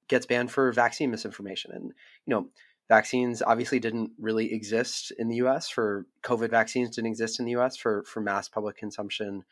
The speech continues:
on January sixth. And the, the way that platforms have responded to covid is this sort of much more muscular approach and put, it's really put them in the position where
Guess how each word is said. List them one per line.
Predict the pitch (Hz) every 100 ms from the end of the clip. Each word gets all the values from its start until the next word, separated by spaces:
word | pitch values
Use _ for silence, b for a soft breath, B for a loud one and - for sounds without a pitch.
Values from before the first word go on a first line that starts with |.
| b b b _ -
on | 113
January | 110 120 127 135
sixth. | - 170 -
And | 120 113 113 B B B B B B _ _ _ _
the, | 214 143 151 147 139
the | 139
way | 123 135 151 160
that | 135 -
platforms | - 120 - 127 113
have | 113 101
responded | 101 - 104 104 101 -
to | 92
covid | - 107 101 101 95 92 - _
is | 117 110 - -
this | 107 -
sort | 104
of | 95 _ _
much | 113 110 127 127 -
more | 110 104 101
muscular | 98 104 107 - 107 98 98 95
approach | 113 - 180 165 -
and | 110 104 -
put, | 139
it's | - - - 123
really | 104
put | - 117
them | 110
in | 101
the |
position | 92 117 127 127 107
where | 101 98